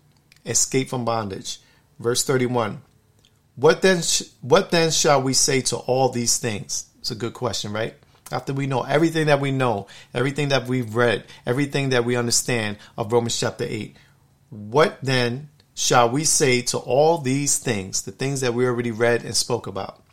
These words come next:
If God is for us, who can be against us? I like what the Amplified says. Who could be successful against us? It's so obvious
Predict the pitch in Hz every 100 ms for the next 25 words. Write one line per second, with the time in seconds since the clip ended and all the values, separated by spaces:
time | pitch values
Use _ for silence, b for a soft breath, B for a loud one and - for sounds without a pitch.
0 | _ B B B 135 104 139 147 170 -
1 | 147 - - - 170 202 208 - 170 -
2 | - - - _ _ _ _ _ _ _
3 | _ _ _ _ _ _ _ - 214 233
4 | - 175 143 147 147 139 139 _ _ -
5 | 117 104 127 123 123 - - - b b
6 | b - 120 165 - 151 135 143 139 -
7 | 110 107 - 98 - b b b - 190
8 | - 151 143 139 151 - - - - -
9 | 190 214 - - 131 107 92 - _ _
10 | _ _ - 113 110 104 - - - -
11 | _ _ _ _ _ b b b - 139
12 | 135 - 151 - 131 170 120 101 - -
13 | -